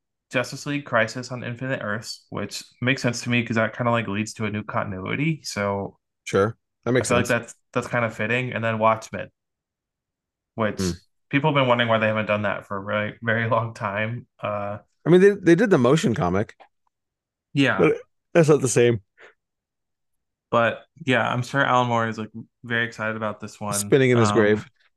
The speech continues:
Speaker 1: <laughs> yeah. Uh, he's cursing whoever is gonna take over, uh,
Speaker 2: <laughs>
Speaker 1: bring a spell on them. But
Speaker 2: Oh, of course.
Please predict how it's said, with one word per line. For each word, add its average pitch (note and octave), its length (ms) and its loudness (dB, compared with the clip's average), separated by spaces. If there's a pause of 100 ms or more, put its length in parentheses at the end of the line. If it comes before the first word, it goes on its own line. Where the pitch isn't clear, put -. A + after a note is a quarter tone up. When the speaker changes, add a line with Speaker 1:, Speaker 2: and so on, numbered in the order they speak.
Speaker 1:
<laughs> - 280 -20
yeah. - 380 -6 (1000)
Uh, A2+ 240 -2
he's A#2 160 -2
cursing A#2 840 -2 (100)
whoever A2 540 0
is G#2+ 100 -8
gonna G#2+ 220 -8
take G#2 200 -10
over, G2+ 460 -10 (260)
uh, G#2 360 -4 (180)
Speaker 2:
<laughs> - 180 -8
Speaker 1:
bring D3+ 220 6
a G#2+ 40 2
spell G#2 220 -4
on G#2+ 120 -6
them. G#2 300 -4 (180)
But A#2 280 0
Speaker 2:
Oh, C#3 120 4
of A#2 100 0
course. G2 340 0